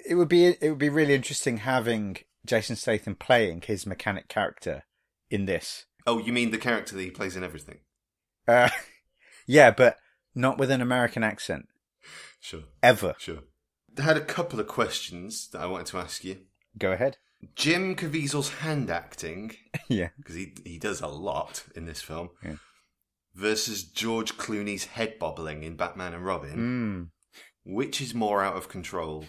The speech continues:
Speaker 1: <laughs> I, for, it's Clooney's head bobbling. It's got to be.
Speaker 2: Agreed.
Speaker 1: Yeah.
Speaker 2: Uh, the other question I was gonna ask you, what's your favourite prison movie?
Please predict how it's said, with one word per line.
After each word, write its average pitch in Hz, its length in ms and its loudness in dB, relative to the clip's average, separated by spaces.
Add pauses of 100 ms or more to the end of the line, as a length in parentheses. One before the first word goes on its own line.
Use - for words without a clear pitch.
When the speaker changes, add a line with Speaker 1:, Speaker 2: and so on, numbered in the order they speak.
(100)
Speaker 1:
<laughs> - 140 -10 (1600)
I, 117 140 6 (120)
for, 139 160 2
it's 104 200 2
Clooney's 95 380 2
head 92 160 0
bobbling. 82 340 -6
It's - 120 -10
got - 180 0
to - 100 -10
be. 78 220 -6 (580)
Speaker 2:
Agreed. 110 260 -2
Speaker 1:
Yeah. 92 140 2 (1200)
Speaker 2:
Uh, 117 180 2
the 127 140 4
other 233 120 4
question 135 400 2
I 104 60 0
was 101 100 -4
gonna 95 140 -4
ask - 220 -8
you, 92 120 -10
what's 120 260 -6
your 143 100 -6
favourite 131 560 -6
prison 143 480 -6
movie? 78 420 -12